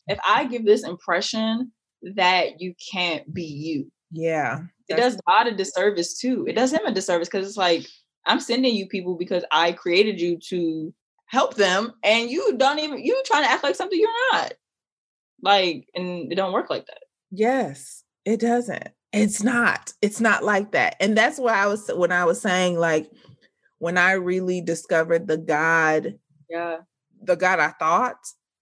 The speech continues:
Speaker 1: Mm-hmm.
Speaker 2: versus the God I get to experience now, I realized, like, "Oh, I have boxed you in.
Speaker 1: Yes, so
Speaker 2: I,
Speaker 1: much,
Speaker 2: I have
Speaker 1: so much.
Speaker 2: dimmed myself down. I have just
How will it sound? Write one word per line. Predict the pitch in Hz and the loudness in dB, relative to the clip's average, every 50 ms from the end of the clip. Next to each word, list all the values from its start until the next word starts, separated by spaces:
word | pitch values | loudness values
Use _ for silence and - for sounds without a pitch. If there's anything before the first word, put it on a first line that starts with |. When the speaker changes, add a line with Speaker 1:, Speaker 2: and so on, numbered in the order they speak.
| - | -16
Speaker 1:
Mm-hmm. | 175 180 180 185 160 156 160 165 | -14 -14 -14 -14 -14 -16 2 4
Speaker 2:
versus | 180 175 180 190 190 180 165 | 6 6 6 4 -2 -6 -4
the | 170 156 | -4 0
God | 170 165 160 160 | 2 2 2 2
I | 160 165 175 | 2 0 -2
get | 165 165 160 160 | -4 -6 -8 -6
to | - - - | -4 -4 -4
experience | 135 - - - - 160 165 180 185 196 208 214 226 220 - 247 | -4 -6 -10 -10 -8 -4 -2 -2 0 0 0 0 0 -2 -2 -2
now, | 233 247 254 254 254 254 262 - _ _ _ | 0 0 0 0 -2 -4 -6 -8 _ _ _
I | - 190 196 | 0 2 2
realized, | 185 190 196 208 220 220 208 202 190 190 190 185 190 | 2 2 0 0 2 2 2 2 2 2 0 0 0
like, | 185 170 160 151 151 - - - | 0 0 2 2 0 -2 0 0
"Oh, | 175 190 | 2 2
I | 196 208 247 | 2 2 0
have | 247 220 190 190 | 0 -2 0 2
boxed | 175 170 190 - - - | 0 0 0 -2 -6 -4
you | 214 202 - | -4 -2 -2
in. | - 175 185 190 190 190 190 190 190 196 208 214 - | -2 -2 -2 -2 -2 -2 -2 -2 -2 -4 -6 -6 -4
Speaker 1:
Yes, | 170 175 190 196 202 196 180 180 - - - 220 | -2 0 2 4 4 4 2 -2 -4 -4 -2 0
so | 254 269 | 2 2
Speaker 2:
I, | 262 | 2
Speaker 1:
much, | 233 233 262 294 294 262 - - - - - 240 | 2 2 2 2 2 0 -2 -4 -10 -12 -10 -2
Speaker 2:
I | 262 233 | 4 6
have | 185 202 | 6 6
Speaker 1:
so | 196 - - 185 185 | 6 2 -4 -2 0
much. | 196 208 208 196 | 2 2 2 0
Speaker 2:
dimmed | 190 175 175 175 | -2 -8 -6 -4
myself | 175 170 180 190 214 214 - 185 175 180 175 - - | 0 2 2 2 2 0 0 2 2 2 2 0 0
down. | - 165 165 170 175 175 175 175 175 175 175 196 214 - _ _ _ _ | 0 0 2 2 2 0 2 2 0 0 -2 -2 -6 -8 _ _ _ _
I | 135 175 185 | 2 2 2
have | 190 214 214 190 180 170 165 165 165 160 156 - _ _ _ _ _ _ _ _ _ 202 | 2 2 0 2 2 4 4 2 2 0 -2 -8 _ _ _ _ _ _ _ _ _ -4
just | 190 208 214 202 208 - - - _ | 2 4 4 4 4 0 -6 -14 _